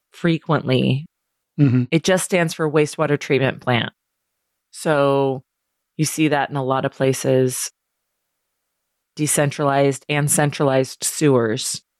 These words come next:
Speaker 2: Right.
Speaker 1: talk about their wastewater treatment plants. So where they treat the wastewater.
Speaker 2: Mm-hmm.
Speaker 1: All right. Can you think of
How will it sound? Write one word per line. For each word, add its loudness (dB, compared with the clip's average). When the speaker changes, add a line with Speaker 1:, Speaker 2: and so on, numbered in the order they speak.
Speaker 2:
Right. 2
Speaker 1:
talk -2
about -2
their 2
wastewater 0
treatment -2
plants. -2
So 2
where 2
they 0
treat -2
the 0
wastewater. -2
Speaker 2:
Mm-hmm. 4
Speaker 1:
All -2
right. 2
Can 0
you 4
think -2
of 0